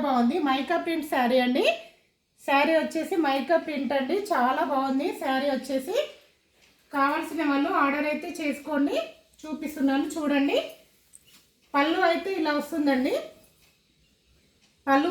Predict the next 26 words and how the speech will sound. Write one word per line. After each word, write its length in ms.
వచ్చేసి 420
ఇలా 220
ఉంటుంది. 380
శారీ 260
మొత్తం 280
ఇలా 220
ప్రింట్ 300
వస్తుందండి, 500
మైకా 380
ప్రింట్ 280
అండి. 180
వాషబుల్ 560
శారీ 240
అండి, 220
ప్రింట్ 380
ఏం 80
పోవట్లేదండి. 800
చాలా 220
బాగుంది, 440
క్లాత్ 360
కూడా 140
చాలా 220
సాఫ్ట్ 400
క్లాత్ 380
ఉందండి, 320
చాలా 220